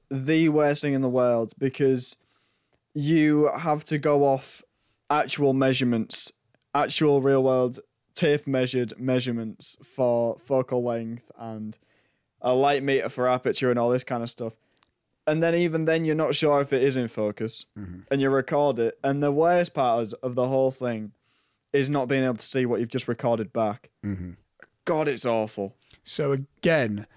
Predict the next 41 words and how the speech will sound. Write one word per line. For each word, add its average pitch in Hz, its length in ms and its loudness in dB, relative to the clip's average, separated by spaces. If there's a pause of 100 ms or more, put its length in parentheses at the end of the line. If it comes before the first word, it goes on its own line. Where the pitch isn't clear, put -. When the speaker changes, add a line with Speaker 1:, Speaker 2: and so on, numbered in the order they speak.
(320)
Speaker 2:
imagining 185 800 0 (280)
only 247 240 4
having 208 240 2
that 190 180 -2
format 180 460 2
to - 80 -6
shoot 185 360 2
on, 120 240 -2
and 185 140 2
you 190 80 2
do 196 200 2
a 202 40 6
shot - 340 2
like 170 280 0
that. 156 360 0 (480)
Like, 139 140 4
Speaker 1:
Yeah. 131 160 0 (920)
Speaker 2:
what? - 220 -8
<laughs> - 460 -4
What? 220 320 -10 (220)
Speaker 1:
Like, 165 200 2
like 185 180 2
that. 202 280 0
<laughs> - 20 -10
There 185 380 2
it 190 140 6
is. 160 220 -2 (460)
Speaker 2:
Yeah, 208 240 2
just - 220 -6
this 170 140 0
big, 220 280 -2
Speaker 1:
Doing 196 140 4
Speaker 2:
like 190 60 4
Speaker 1:
a 190 40 0
shot 196 260 0
like 156 160 -2
this. - 460 -8 (200)
Speaker 2:
<laughs> - 80 0 (1900)
Speaker 1:
It, 147 240 -4
it 185 160 2
is 190 320 2